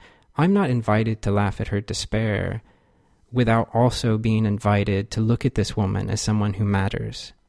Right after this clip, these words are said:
and whose struggles matter and who at the end feels like she's kind of taken a step by this connection to an outside person.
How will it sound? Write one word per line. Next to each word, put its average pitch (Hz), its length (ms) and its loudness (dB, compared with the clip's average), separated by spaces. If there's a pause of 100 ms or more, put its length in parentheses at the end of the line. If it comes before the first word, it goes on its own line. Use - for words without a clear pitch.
and 113 220 2
whose 117 340 2
struggles 127 600 0
matter 92 480 -2 (360)
and 120 300 2
who 165 200 6
at 151 120 4
the 131 160 2
end 131 540 2 (760)
feels 180 360 4
like 147 220 0
she's - 220 -4
kind 147 320 2
of 131 120 -2
taken 120 320 0
a 110 60 0
step - 500 -4 (840)
by 110 160 2
this 110 160 -2
connection 107 560 -2
to 110 100 -4
an 104 100 0
outside 107 440 -4
person. 113 460 -4